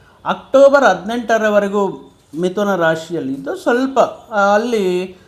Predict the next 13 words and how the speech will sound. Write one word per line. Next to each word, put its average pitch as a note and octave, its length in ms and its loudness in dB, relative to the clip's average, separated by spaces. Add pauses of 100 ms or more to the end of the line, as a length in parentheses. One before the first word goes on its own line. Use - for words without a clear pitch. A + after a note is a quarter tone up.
(160)
ಒಂದ್-, G#3 220 -4
ಅಂದ್ರೆ D#4 240 -6
ಕಟಕ A#3 400 -4
ರಾಶಿಗೆ A3 420 0
ಹೋಗ್ತಾರೆ. C3+ 680 -6
ಕೆಲವೊಂದು F3+ 400 -2
ಒಂದು D#3+ 380 -2
ನಲವತ್ತಾರು D#3 580 -4
ದಿನಗಳು, D3 360 -8
ಅಂದ್ರೆ A#3 320 -8
ಆ D#3+ 240 -8
ಡಿಸೆಂಬರ್ F#3 500 -6
ಐದರವರೆಗೂ E3 840 -4